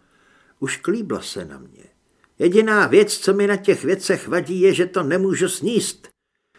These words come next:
Dokonce i měkká monstra se změní v písek, když je zabiješ. Hladovým. Pro vdolek bych teď zabila jeptišku. Podle Erlova popisu musíš být Zed, jeho mystický účetní. Tady.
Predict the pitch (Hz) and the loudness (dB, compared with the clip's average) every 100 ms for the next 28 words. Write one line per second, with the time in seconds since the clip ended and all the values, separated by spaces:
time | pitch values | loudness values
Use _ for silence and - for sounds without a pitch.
0 | _ - 143 196 185 - 190 185 165 190 | _ 0 4 4 2 0 2 2 2 0
1 | 190 190 170 247 269 - 208 - 180 92 | 2 2 2 0 -2 -4 -4 -2 -4 -2
2 | 165 165 160 - 170 165 - 135 135 135 | -2 -2 -4 -4 -4 -2 -4 -2 -2 -2
3 | 156 131 131 139 110 104 - _ _ _ | -2 -2 4 4 4 -2 -8 _ _ _
4 | _ - 147 247 294 160 151 139 - - | _ -2 2 6 6 6 4 2 -2 -12
5 | _ _ _ _ - 160 143 202 202 202 | _ _ _ _ 2 4 6 6 6 6
6 | 139 190 - 196 - 180 175 196 214 214 | 6 4 4 0 2 0 2 2 4 2
7 | - 233 - - 123 120 - _ _ _ | 0 -4 -4 -4 -4 -4 -10 _ _ _
8 | _ _ 131 139 156 - 170 190 185 160 | _ _ -2 0 0 2 4 6 6 2
9 | 170 - 185 - 180 175 - 180 113 185 | 0 2 2 4 2 2 -2 -4 -2 -4
10 | 147 - 202 208 - 131 135 156 160 185 | -2 4 4 2 2 2 4 0 0 0
11 | 175 - 185 185 180 247 - - 113 104 | -2 2 4 4 4 -2 -2 -4 -4 -4
12 | - _ _ _ - 202 151 147 113 | -8 _ _ _ 0 2 6 6 4